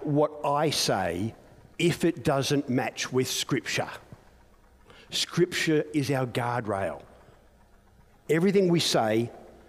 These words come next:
has to be backed up in Scripture. And that's the difference between Peter and the false teachers. They were claiming to have some sort of special revelation from God,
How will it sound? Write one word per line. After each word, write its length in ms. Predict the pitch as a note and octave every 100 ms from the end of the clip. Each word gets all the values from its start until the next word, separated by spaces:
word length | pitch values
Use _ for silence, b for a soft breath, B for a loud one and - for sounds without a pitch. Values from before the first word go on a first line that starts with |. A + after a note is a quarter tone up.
| -
has 220 | - C3 -
to 100 | C#3
be 100 | B2+
backed 260 | B2 -
up 140 | B2 B2
in 80 | A2+
Scripture. 480 | - A#2 - D#2+ - B -
And 120 | C#3+
that's 200 | G3+ A3
the 60 |
difference 360 | F#3 F#3+ D#3 C#3+
between 340 | D3 - C#3+
Peter 380 | A#2+ D#3+ C#3+ B2+
and 80 | B2
the 60 | A#2+
false 280 | B2 A#2
teachers. 640 | - B2 B2 G2+ D2+ - - B B B B B
They 180 | E3 A3+
were 140 | A#3+
claiming 380 | A3+ G3 F#3+ F3
to 100 | E3
have 220 | D3+ D#3
some 240 | - F3 E3+
sort 180 | F3 D#3
of 60 |
special 380 | - F3 D3+ D#3
revelation 580 | D3+ C#3+ C#3 C3+ D3 C3
from 240 | - A#2+
God, 440 | B2 G3 A2 C3